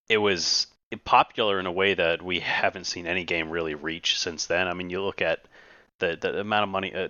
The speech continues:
amount of numbers it sold, and it really does sit up there with a game like Candyland, Life, Risk, you know, like, the, the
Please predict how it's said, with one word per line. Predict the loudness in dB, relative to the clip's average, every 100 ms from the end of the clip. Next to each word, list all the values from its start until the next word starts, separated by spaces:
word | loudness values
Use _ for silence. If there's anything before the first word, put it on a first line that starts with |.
| -4
amount | -2 2 2
of | 2
numbers | 0 2 2 0
it | -2 -2
sold, | 2 2 2
and | 0
it |
really | 0 2 2
does | 2 2
sit | 0
up | 0
there | 2 2
with | 2 0
a |
game | -6 -6
like | -8 -8
Candyland, | -6 -4 -2 -2 -2 -2 -4
Life, | -2 0 0 -6 -4
Risk, | -2 0 0 -2 -10 _ _ _
you | -6
know, | -2 0 0
like, | 0 -4 -8
the, | -8 -6 -8 -10 -18 -20 -20 -8 -2
the | -2